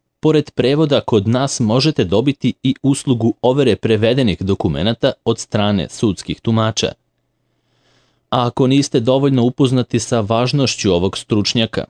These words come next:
moramo napomenuti da overa od strane ovlašćenog sudskog tumača za francuski ili danski jezik igra ključnu ulogu u pravosnažnosti prevoda.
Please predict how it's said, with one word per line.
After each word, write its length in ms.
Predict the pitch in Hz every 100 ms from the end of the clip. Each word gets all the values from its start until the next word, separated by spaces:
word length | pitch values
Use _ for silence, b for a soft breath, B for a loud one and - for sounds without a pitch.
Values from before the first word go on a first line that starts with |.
| _ _ _ _ -
moramo 460 | 104 117 160 160
napomenuti 680 | 127 113 113 98 90 110 151
da 200 | 113 95 -
overa 360 | 117 135 139 92 -
od 140 | 110
strane 420 | - 120 110 107 -
ovlašćenog 720 | 110 113 117 - 98 73 -
sudskog 440 | - 117 104 127 -
tumača 540 | 120 110 107 - 85
za 180 | 92 85
francuski 800 | - 92 80 - 120 - 117 104
ili 260 | - 107 71
danski 480 | 71 120 123 - 127
jezik 400 | 117 117 110 - _ _ _ _ _ _ _ _
igra 300 | - 165 170
ključnu 420 | 117 139 151 - 120
ulogu 440 | 98 127 139 123 -
u 140 | 135
pravosnažnosti 1040 | - 131 127 123 - 104 90 104 92 -
prevoda. 480 | 107 101 92 104 92